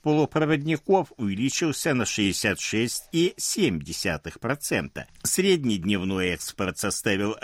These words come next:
два миллиарда пятьсот шестьдесят миллионов долларов,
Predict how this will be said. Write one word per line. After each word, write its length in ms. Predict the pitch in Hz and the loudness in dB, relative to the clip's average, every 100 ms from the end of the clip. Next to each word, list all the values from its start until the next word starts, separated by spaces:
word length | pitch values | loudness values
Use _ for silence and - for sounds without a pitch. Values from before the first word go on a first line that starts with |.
| 113 | 0
два 340 | 98 104 101 | 2 2 2
миллиарда 520 | 98 110 170 180 170 | 2 0 0 0 0
пятьсот 360 | - 107 - 95 | -2 -4 -4 -2
шестьдесят 560 | - 107 92 101 98 - | 0 0 2 2 0 0
миллионов 540 | 107 113 131 147 180 | 0 2 2 2 0
долларов, 480 | 214 254 240 208 | 0 2 4 2